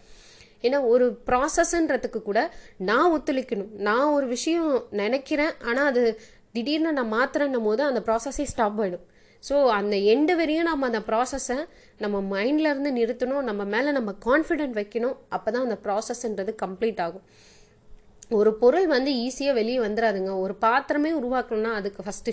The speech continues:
ஷேப்பு, அதுக்கு தேவையான ரா மெட்டீரியல் எல்லாமே வாங்கி அதை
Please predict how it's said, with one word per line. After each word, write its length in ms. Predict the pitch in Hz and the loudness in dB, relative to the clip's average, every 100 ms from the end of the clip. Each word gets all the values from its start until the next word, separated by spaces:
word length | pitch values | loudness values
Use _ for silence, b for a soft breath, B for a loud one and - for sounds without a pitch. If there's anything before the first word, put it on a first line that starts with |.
| - | -4
ஷேப்பு, 340 | 214 202 202 196 | -2 -2 -4 -6
அதுக்கு 360 | 196 190 - | -4 -6 -8
தேவையான 480 | - 220 240 226 196 | -2 0 0 0 -2
ரா 300 | 190 214 247 | -2 -2 -2
மெட்டீரியல் 420 | 214 202 190 185 | -2 -2 -4 -4
எல்லாமே 580 | 185 208 233 233 240 262 | -4 -4 -2 -2 -2 -4
வாங்கி 640 | 226 185 208 220 220 294 B B B | -4 -4 -4 -4 -6 -8 B B B
அதை 220 | - 196 | -6 -4